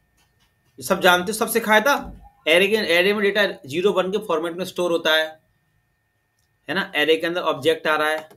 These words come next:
देखो इन चीज़ों को अपनी आंखों में कैद कर लो, बसा लो।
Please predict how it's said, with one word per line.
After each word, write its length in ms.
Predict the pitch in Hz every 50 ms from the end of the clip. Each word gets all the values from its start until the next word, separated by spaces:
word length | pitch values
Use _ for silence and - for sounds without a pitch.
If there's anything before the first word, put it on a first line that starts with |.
| _ -
देखो 300 | 135 127 123 139 139 _ _ _ _ _ _ _ _ _ _ _ _ _ _ _ - - - -
इन 200 | - - 208 226
चीज़ों 280 | 214 214 208 196 214 220
को 120 | 226 233
अपनी 160 | 208 - 214 214
आंखों 240 | 208 196 190 185 196
में 140 | 208 208 208
कैद 260 | - 175 170 175 175
कर 200 | - - 170 165
लो, 160 | 165 180 196 -
बसा 320 | - 143 131 - 147 143 139
लो। 240 | 131 120 104 104